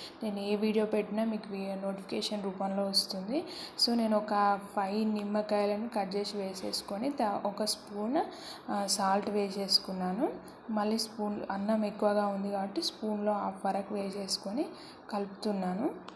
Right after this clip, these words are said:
చూడండి, వీడియోలో చూపించిన విధంగా మొత్తం, ఆ, రస-, ఆ, నిమ్మరసం and, ఆ, సాల్ట్ క-,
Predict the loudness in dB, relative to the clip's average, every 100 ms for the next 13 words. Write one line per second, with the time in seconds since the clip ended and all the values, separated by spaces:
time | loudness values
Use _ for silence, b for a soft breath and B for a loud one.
0 | -10 0 2 4 0 0 0 0 0 0
1 | -2 -6 -6 -4 -4 -2 -2 -2 -2 0
2 | 0 -2 -2 -4 -2 -4 -2 -2 -2 -2
3 | -2 0 2 0 -2 -4 -4 -4 -2 0
4 | 2 0 -2 -2 -2 -2 -2 B B B
5 | B -4 -2 0 2 2 0 0 0 2
6 | 0